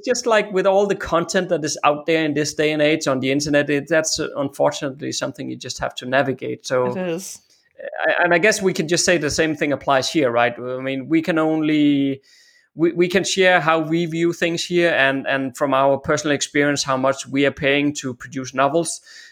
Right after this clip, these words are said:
Speaker 1: Uh,
Speaker 2: Mm-hmm.
Speaker 1: but I'm sure you can find contradictory information out there if you start searching for it. So, uh, yeah, you, you'll just have to make up your own mind who you're listening to, <laughs> I
Speaker 2: Oh,
Speaker 1: guess.
Speaker 2: yes, I suppose. I, I thought we were gonna say, "This is the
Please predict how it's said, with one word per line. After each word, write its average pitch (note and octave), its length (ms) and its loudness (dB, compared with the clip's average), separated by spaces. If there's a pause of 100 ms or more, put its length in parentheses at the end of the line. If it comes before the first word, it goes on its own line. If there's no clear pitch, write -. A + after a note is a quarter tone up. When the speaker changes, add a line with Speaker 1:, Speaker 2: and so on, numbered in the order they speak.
(120)
Speaker 1:
Uh, B2+ 260 2
Speaker 2:
Mm-hmm. B2+ 60 2
Speaker 1:
but C3 320 2
I'm C3 140 0
sure E3+ 300 2
you D3 160 2
can C3 180 -4
find C#3+ 340 0
contradictory C3 1040 0
information C3 680 -2
out B2 180 2
there C3+ 140 4
if B2+ 100 -4
you B2+ 80 -4
start B2 300 0
searching C3 360 -4
for C3 220 2
it. B2+ 100 0
So, B2 440 0
uh, B2 240 0
yeah, B2 220 -2 (100)
you, C3 180 -2
you'll C3+ 220 0
just C3+ 180 -2
have C3 160 0
to - 120 -6
make C3 180 2
up C3 160 0
your B2+ 180 2
own B2+ 80 -2
mind B2 240 2
who C3 140 -8
you're B2+ 180 -4
listening C3 320 -4
to, - 220 0 (240)
<laughs> - 80 -8
I G#3 60 0 (120)
Speaker 2:
Oh, B2+ 40 2
Speaker 1:
guess. - 460 -2
Speaker 2:
yes, F#3 280 2
I F3+ 60 2
suppose. F3 280 -2
I, G3+ 240 2
I G#3+ 140 2
thought F#3+ 160 2
we F#3+ 80 0
were F#3 80 0
gonna F3 140 -2
say, F#3+ 160 -2
"This F#3+ 220 -2
is G3 200 -2
the F3 280 0